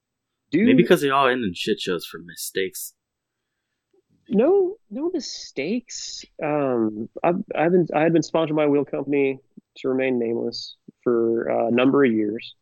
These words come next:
Speaker 2: Uh-huh.
Speaker 1: And, uh, after New Jersey,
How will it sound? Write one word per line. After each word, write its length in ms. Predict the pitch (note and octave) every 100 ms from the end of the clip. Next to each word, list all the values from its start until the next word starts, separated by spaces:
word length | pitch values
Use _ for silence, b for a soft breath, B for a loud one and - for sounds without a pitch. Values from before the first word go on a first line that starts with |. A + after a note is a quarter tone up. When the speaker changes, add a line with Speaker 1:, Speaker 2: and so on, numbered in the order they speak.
| -
Speaker 2:
Uh-huh. 220 | G#2 F2+ G#2 _ _ _ _ _ _ _
Speaker 1:
And, 640 | - G#2+ G#2+ G#2+ G2+ G2+ G2+ - - _ _ _ _
uh, 100 | B2 A2
after 260 | A#2+ A#2
New 140 | C#3 B2+
Jersey, 640 | A2+ E3+ C3 B2 A#2+ A#2+